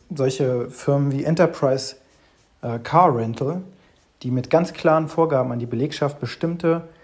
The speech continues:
ähm, Dinge verankert, die dann auch Realität werden und die dem Business verhelfen, eben zu einer mächtigen wirtschaftlichen, ähm, Schlagkraft auch zu kommen. Und eben auch, ähm,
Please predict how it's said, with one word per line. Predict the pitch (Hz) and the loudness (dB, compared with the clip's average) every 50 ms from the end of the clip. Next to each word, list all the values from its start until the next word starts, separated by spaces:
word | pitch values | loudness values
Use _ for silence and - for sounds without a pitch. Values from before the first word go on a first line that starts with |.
| _ _ _ _ _ _ _ _ | _ _ _ _ _ _ _ _
ähm, | - 127 127 127 131 131 131 131 131 131 - - _ - - _ _ | -6 -2 -2 0 0 0 -2 -2 -4 -6 -10 -14 _ -20 -20 _ _
Dinge | - 127 117 165 175 190 165 165 180 | -10 -4 0 2 2 4 2 2 0
verankert, | 175 - 135 123 120 120 120 123 - - - - - - - - - _ _ _ _ _ _ _ _ _ _ _ _ _ - | -2 -2 -4 -4 -4 -6 -8 -8 -6 -8 -8 -8 -10 -14 -20 -20 -20 _ _ _ _ _ _ _ _ _ _ _ _ _ -8
die | 131 120 | -6 -2
dann | 113 131 131 156 160 | 2 2 2 2 2
auch | - 135 - - | -2 -4 -4 -2
Realität | 139 123 120 120 120 - - 160 175 - | -2 -2 -2 -2 -4 -4 -4 -4 -4 -4
werden | - 98 98 101 127 175 - - - - - - - _ _ _ _ _ _ | -6 -8 -8 -8 -8 -10 -10 -12 -18 -20 -20 -20 -20 _ _ _ _ _ _
und | - 123 113 | -8 -6 -4
die | 117 123 | -2 0
dem | 123 131 120 113 | 0 0 2 2
Business | 139 156 156 156 147 147 - | 0 0 0 0 -2 -2 -2
verhelfen, | - 131 120 127 135 139 139 - 147 139 135 135 135 - - - _ _ _ _ _ - | -2 -2 0 0 0 0 -2 -2 -2 -4 -2 -4 -6 -10 -16 -20 _ _ _ _ _ -4
eben | 123 123 120 123 123 123 | -4 -2 0 0 -2 -2
zu | - - 131 | -4 -6 -4
einer | 127 127 120 | -4 -2 -2
mächtigen | 117 131 139 135 - - 139 127 127 123 120 | -2 -2 -2 -4 -4 -6 -4 -4 -4 -4 -4
wirtschaftlichen, | 123 131 - - 143 135 143 - - 131 131 - - 123 120 120 117 117 123 143 147 - - | -6 -6 -4 -4 -4 -4 -4 -4 -6 -6 -4 -4 -4 -2 -2 -2 -4 -4 -6 -10 -12 -12 -8
ähm, | 123 117 113 117 113 110 117 117 | -8 -6 -4 -4 -4 -6 -6 -10
Schlagkraft | - - 127 127 139 - - 113 - - - | -8 -4 -4 -4 -4 -4 -6 -8 -10 -10 -12
auch | - 107 101 - | -12 -10 -10 -10
zu | - - - - | -12 -14 -12 -12
kommen. | - - - 120 101 95 101 - _ _ _ _ _ _ _ _ _ _ _ _ _ _ _ _ _ _ _ | -6 -4 -4 -2 -2 -4 -8 -12 _ _ _ _ _ _ _ _ _ _ _ _ _ _ _ _ _ _ _
Und | - 123 - | -12 -8 -6
eben | 120 127 135 135 131 127 131 - - | -4 -2 0 0 -2 -4 -6 -8 -4
auch, | - 131 135 139 - - - - - - _ _ _ _ _ _ _ - | 0 2 2 2 0 -4 -10 -16 -20 -20 _ _ _ _ _ _ _ -6
ähm, | - 131 123 123 123 120 120 123 127 | -4 -2 -2 0 -2 -2 -2 -4 -6